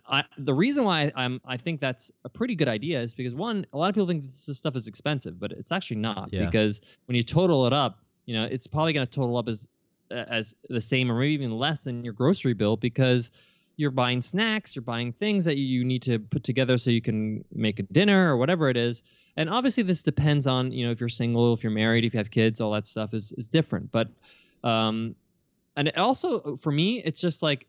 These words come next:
Speaker 1: it saves time. It saves time for you to think about it, and you make sure you get the right nutrition that you need. So I think you need to prioritize some of these things and think about them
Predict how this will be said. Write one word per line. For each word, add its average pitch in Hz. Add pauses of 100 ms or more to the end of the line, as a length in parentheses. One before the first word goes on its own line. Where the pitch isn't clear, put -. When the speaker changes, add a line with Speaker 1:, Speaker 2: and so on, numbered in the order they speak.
Speaker 1:
it 156
saves -
time. 147
It 107
saves 175
time 160
for -
you 143
to 127
think 160
about 196
it, 208
and 147
you 127
make 147
sure -
you 147
get 139
the 131
right 131
nutrition 123
that 110
you 107
need. 107 (380)
So 139
I 147
think 220
you 185
need 190
to -
prioritize 156
some 160
of 160
these 156
things 160
and 113
think 147
about 156
them 165